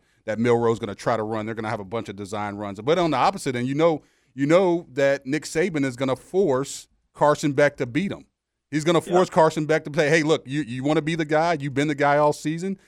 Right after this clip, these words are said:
Speaker 1: Let's see what your arm can do." And I think Alabama is better on the back end than they ha-, have been up front historically. So I'm,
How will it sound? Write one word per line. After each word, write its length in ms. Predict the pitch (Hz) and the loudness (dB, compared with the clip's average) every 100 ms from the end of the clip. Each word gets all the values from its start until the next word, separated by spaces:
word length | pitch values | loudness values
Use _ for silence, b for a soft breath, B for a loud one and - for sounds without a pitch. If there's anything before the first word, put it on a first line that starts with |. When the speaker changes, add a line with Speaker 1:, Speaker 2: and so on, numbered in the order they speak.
| _ _ - | _ _ -4
Speaker 1:
Let's 160 | 131 | -2
see 80 | 185 | 0
what 160 | 156 151 | 0 0
your 80 | 143 | 2
arm 180 | 175 | 2
can 140 | 120 98 | 0 -8
do." 160 | 80 78 | -12 -4
And 40 | 120 | -2
I 60 | |
think 220 | 147 180 - | -2 -4 2
Alabama 540 | 147 143 131 147 143 135 _ - | 2 4 2 0 -2 -6 _ -12
is 140 | 120 | -12
better 280 | 101 131 151 | -2 0 2
on 100 | 139 | 0
the 80 | 98 | -2
back 340 | 110 120 135 | -2 -2 0
end 100 | 143 | 0
than 80 | 127 | 2
they 80 | 123 | 4
ha-, 200 | 123 117 | 4 4
have 200 | 139 123 | 2 2
been 140 | 127 | 0
up 100 | 113 | -2
front 300 | - 131 131 | -4 -4 -4
historically. 760 | 120 - - 117 131 165 170 175 _ _ _ | -8 -10 -4 -2 -4 -4 -8 -8 _ _ _
So 160 | - | 4
I'm, 140 | 160 | 6